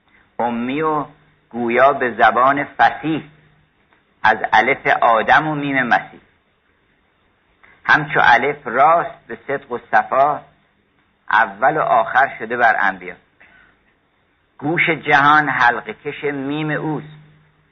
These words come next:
اون میم دایره انسان کامله که همه حلقه به گوش این دایره هستن.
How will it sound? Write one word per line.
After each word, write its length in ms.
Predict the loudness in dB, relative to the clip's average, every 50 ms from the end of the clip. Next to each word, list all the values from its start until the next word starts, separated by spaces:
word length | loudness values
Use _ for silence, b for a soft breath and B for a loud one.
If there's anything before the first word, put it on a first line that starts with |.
| _ _ _ _ _ _ _ _ _ _ _ _ _ _ _ _ _ _ _ _ _ _ _ _ _ _ _ _ _ _ _ _ _ _ _
اون 160 | -8 -6 -4 -4
میم 640 | -2 -2 -2 -2 -2 -2 -2 -2 -4 -4 -6 -4
دایره 680 | -2 0 2 2 2 0 0 0 0 2 2 0 0 -2
انسان 420 | -4 -4 -4 0 0 0 2 0 -2
کامله 640 | -2 0 0 2 2 2 0 0 0 -2 -4 -6 -12 _ _ _ _ _ _ _ _ _ _ _ _ _ _ _ _ _ _ _ _ _ _ _
که 80 | -8 -8
همه 840 | -6 -6 -6 -4 0 2 2 4 2 2 0 0 -2 -2 -4 -4 -6 -10 -14 _ _ _ _ _ _ _ _ -4
حلقه 420 | 0 2 2 2 2 0 -2 -2
به 160 | -2 -2 -4
گوش 360 | -4 -4 -6 -6 -6 -4 -4 -4
این 320 | -4 -4 -4 -4 -2 0
دایره 360 | 0 2 2 2 4 4 2
هستن. 380 | 2 2 -2 -4 -10 -20 -20